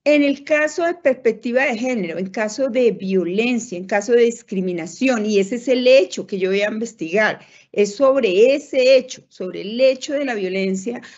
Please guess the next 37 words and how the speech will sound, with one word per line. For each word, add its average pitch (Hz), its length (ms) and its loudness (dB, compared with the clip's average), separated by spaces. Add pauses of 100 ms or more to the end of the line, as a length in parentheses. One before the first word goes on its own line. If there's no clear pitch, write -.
(100)
sobre 165 400 -2
el 156 100 0
hecho 254 300 2
de 294 80 -2
la 262 100 -2
discriminación, 208 1000 -4
que 254 120 -6
lo 240 140 -2
conozco 220 540 -2
dentro 254 280 2
del 262 180 -2
caso, 285 460 -4 (360)
lo 240 440 4
que 196 260 0
yo 269 280 2
debo 277 260 2
hacer 254 540 -2 (360)
es, 254 480 4 (300)
eh, 220 760 2 (160)
puedo 269 340 2
en 269 140 -4
ese 277 260 -12
caso 247 640 -6
utilizar 208 540 -6
la 226 280 -6
prueba 262 440 2
de 277 100 -2
oficio, 277 720 -4
a 208 180 -4
pesar 285 580 -2
de 277 140 -10
que, 285 120 -12
por 220 200 -8
ejemplo, 190 480 -6
en 175 100 -8
ese 202 200 -6
ordenamiento 262 840 -2